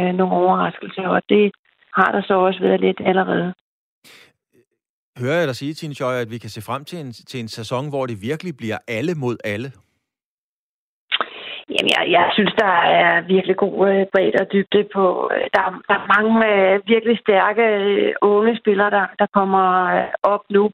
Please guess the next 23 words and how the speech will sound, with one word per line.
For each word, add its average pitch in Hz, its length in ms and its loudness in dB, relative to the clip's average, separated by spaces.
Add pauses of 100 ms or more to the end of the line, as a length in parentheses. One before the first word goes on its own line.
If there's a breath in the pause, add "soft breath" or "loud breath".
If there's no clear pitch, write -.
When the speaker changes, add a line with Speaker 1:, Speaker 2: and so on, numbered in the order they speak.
(220 loud breath)
Speaker 1:
Og 180 80 0
så 202 180 2
har 208 160 2
vi 220 60 2
jo 208 180 4
også 196 180 -4
den 208 120 -2 (120)
gamle 208 340 0
garde, 185 480 0
som 190 160 -2
stadigvæk 185 360 0
har 185 180 2
et - 140 -6
fantastisk - 640 -2 (440 loud breath)
højt 208 220 2
niveau. 202 280 2 (140)
Det 226 80 2
er 214 60 2
en 208 180 2
rigtig 233 180 -2
god, 269 340 2
øh, 226 200 2
blanding, 214 480 2